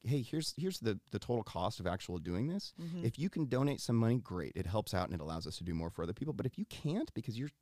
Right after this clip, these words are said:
Speaker 1: just super in need, that's okay. Like, that's what
Speaker 2: Right.
Speaker 1: we're here for.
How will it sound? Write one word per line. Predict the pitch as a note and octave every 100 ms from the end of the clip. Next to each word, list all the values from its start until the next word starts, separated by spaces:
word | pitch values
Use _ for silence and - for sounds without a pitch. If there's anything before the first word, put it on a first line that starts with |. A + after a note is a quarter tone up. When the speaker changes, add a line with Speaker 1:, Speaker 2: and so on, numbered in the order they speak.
| -
Speaker 1:
just | - -
super | D3 D#3 D3+
in | A#2+
need, | A#2+ G3 - - - _ _ -
that's | F3
okay. | B3 G3 A#3 - _
Like, | - -
that's | D#3+
what | D3+
Speaker 2:
Right. | E3
Speaker 1:
we're | D#3+
here | G#3
for. | A#3 G#2 G2